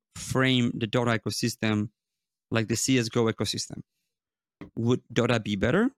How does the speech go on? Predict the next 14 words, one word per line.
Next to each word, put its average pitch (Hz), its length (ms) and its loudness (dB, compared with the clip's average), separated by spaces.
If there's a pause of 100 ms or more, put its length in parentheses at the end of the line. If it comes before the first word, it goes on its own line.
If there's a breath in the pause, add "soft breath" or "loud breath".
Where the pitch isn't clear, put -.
(180)
Would 104 240 -2
Dota 107 460 2
be 104 100 -4
worse? 135 320 -2 (720)
And 113 340 2 (160)
in 117 140 0
my 196 160 4
opinion, 139 440 2 (560)
it - 220 -2
just 135 320 0
depends 127 500 0 (180)
on 107 220 2
the 107 80 0
money 139 460 4